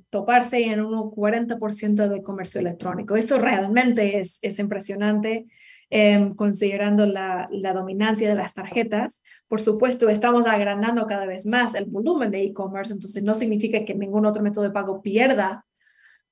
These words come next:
valor, pero sí está captando un, una porción del mercado que nunca se captó antes y sí va a empezar a sacar, eh, volumen, particularmente de tarjetas de débito.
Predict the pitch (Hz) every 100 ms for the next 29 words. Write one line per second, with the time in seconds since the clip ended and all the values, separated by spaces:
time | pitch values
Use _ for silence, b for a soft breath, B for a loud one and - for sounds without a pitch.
0 | _ 202 202 233 294 240 226 208 190 -
1 | 320 285 247 - _ _ 214 208 226 233
2 | 233 240 233 214 208 208 208 202 190 -
3 | 214 202 196 190 202 202 220 226 220 208
4 | 208 208 208 196 190 208 208 220 214 190
5 | - - 214 220 247 247 240 294 - B
6 | B B - 208 - 262 226 226 208 202
7 | 214 220 208 208 202 202 208 - 196 185
8 | 185 190 190 196 196 202 - 202 202 247
9 | 247 202 185 208 196 - 180 180 175 175
10 | 196 - - -